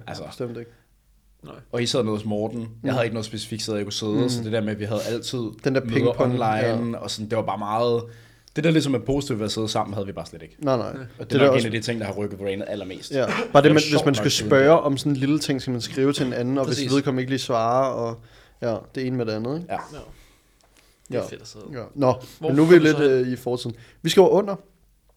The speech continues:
Speaker 2: og så, øh, starter der en proces, der hedder, at vi skal spartle hele. Det er nok det hårdeste. Altså,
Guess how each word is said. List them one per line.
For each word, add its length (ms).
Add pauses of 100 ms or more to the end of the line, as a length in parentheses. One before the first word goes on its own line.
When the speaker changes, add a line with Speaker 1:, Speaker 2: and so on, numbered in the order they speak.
(200)
Speaker 2:
og 120
så, 380
øh, 480
starter 380
der 120
en 100
proces, 360
der 100
hedder, 240
at 160
vi 40
skal 160
spartle 640
hele. 140 (260)
Det 40
er 40
nok 180
det 80
hårdeste. 440 (180)
Altså, 140